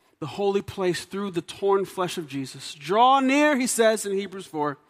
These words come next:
"Draw near," he says in Hebrews ten. "Pray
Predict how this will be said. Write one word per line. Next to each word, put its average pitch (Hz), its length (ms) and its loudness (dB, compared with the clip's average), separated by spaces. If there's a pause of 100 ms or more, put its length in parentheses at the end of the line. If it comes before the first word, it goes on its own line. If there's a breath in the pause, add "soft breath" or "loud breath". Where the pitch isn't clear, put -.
(360 loud breath)
"Draw 233 360 4
near," 294 380 4
he 262 120 4
says 220 600 0 (460 soft breath)
in 175 60 -4
Hebrews 190 360 -2
ten. 151 360 -4 (460)
"Pray 254 560 2